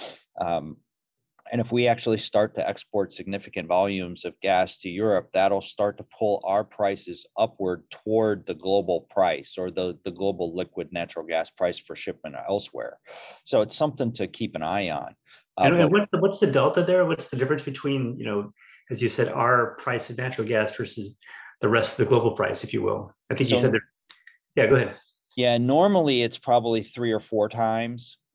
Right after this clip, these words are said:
Speaker 1: Uh, right now, it's, it's much higher than that, much, much higher. Um, but
Speaker 2: Three or
Speaker 1: it
Speaker 2: four times, though?
Speaker 1: Yeah, correct. Because
Speaker 2: Wow.
Speaker 1: you, because it costs a lot of money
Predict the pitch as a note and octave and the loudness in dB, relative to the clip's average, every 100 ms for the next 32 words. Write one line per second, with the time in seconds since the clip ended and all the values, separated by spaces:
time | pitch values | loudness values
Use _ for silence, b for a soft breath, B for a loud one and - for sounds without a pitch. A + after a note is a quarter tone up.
0 | _ G#2+ G#2 G2+ G2+ A2 G#2+ A2 A2 A2 | _ 2 6 4 4 2 2 -2 -2 0
1 | G#2 G2 - - D#2+ - G#2 G2 - G2 | 0 -2 -4 -16 -20 -10 -10 -8 -4 2
2 | F#2+ - - G2+ E2 C#2+ C#2+ D#2 D#2 - | 2 0 -2 0 2 -2 -8 -14 -14 -16
3 | - _ G2+ G#2 - - D2+ - - - | -18 _ 0 2 2 -4 -10 -10 -12 -12
4 | - - _ b b b _ - F#2+ F2 | -12 -18 _ b b b _ -4 0 2
5 | E2 D2+ - _ A#2 D3+ C3 B2+ - - | 0 -4 -20 _ 4 6 6 2 -2 -2
6 | B2 D#3 F3+ F#3+ G3+ G#3 - _ _ _ | 0 0 0 0 0 -2 -6 _ _ _
7 | B2 G#2+ G2+ - A#2+ A2+ F#2+ - _ - | 2 4 2 0 2 4 4 0 _ -8
8 | A#2+ C3 B2 A#2+ - B2+ C3 C3 B2 A#2 | -2 2 4 2 -4 -2 0 0 -2 -4
9 | C3 D#3 E3+ F3+ D#3+ - A#2+ B2 C#3+ B2 | -2 -2 0 -2 0 -2 -2 -2 -2 -4
10 | G#2 A2+ C3 B2 G2+ | -6 -6 -6 -8 -8